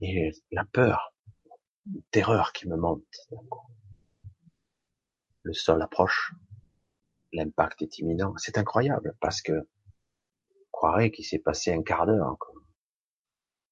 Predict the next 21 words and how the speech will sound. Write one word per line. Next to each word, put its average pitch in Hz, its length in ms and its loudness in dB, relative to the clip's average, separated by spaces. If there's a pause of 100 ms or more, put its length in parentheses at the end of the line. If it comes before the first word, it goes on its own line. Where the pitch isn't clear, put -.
(160)
Mais - 140 -16
tout - 120 -10
se - 120 -10
passe - 260 -2
très, - 240 0
très - 220 -6
vite. - 400 -12 (120)
Mais - 100 -10
les - 160 -2
pensées - 380 -8
sont - 220 -6
très - 240 -4
rapides. - 380 -8 (1700)
Et, 95 260 10
euh, 76 320 2 (800)
ça - 260 -2
y 82 100 4
est, 98 160 8
ça 104 180 0
va 78 60 2
être, 92 220 2